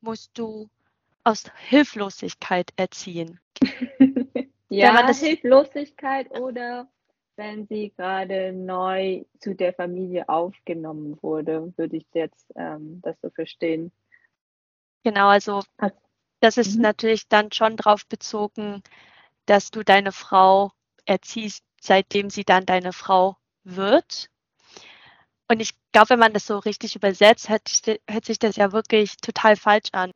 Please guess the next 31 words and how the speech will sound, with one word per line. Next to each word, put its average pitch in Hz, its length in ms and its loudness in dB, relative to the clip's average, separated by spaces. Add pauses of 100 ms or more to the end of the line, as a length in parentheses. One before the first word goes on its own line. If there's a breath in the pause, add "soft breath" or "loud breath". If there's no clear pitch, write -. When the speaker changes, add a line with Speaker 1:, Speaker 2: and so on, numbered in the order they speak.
Speaker 1:
Aber 226 200 8
das 226 200 -4
ist, - 240 -8
das 233 140 -4
wird 233 160 -2
tatsächlich 247 640 -2
ganz 214 260 0
oft - 300 -4
im 208 140 -14
Vietnamesischen 202 680 -8
gesagt. 202 720 -2 (400 soft breath)
Und 202 480 2 (600 loud breath)
Speaker 2:
Ihr 247 120 2
könnt 247 200 0
das 254 120 -6
Speaker 1:
ich 262 80 -4
Speaker 2:
ja 196 60 -6
mal 180 180 -8
verdauen 175 600 -4
und 180 300 -12
die 185 140 -4
Interpretation 190 1120 -2
<laughs> - 0 -
überlassen 160 600 -6
wir 156 120 -10
euch - 320 -8
<laughs> 226 120 -2
mal 226 180 4
an 190 300 0
der 226 100 -2
Stelle. - 520 -14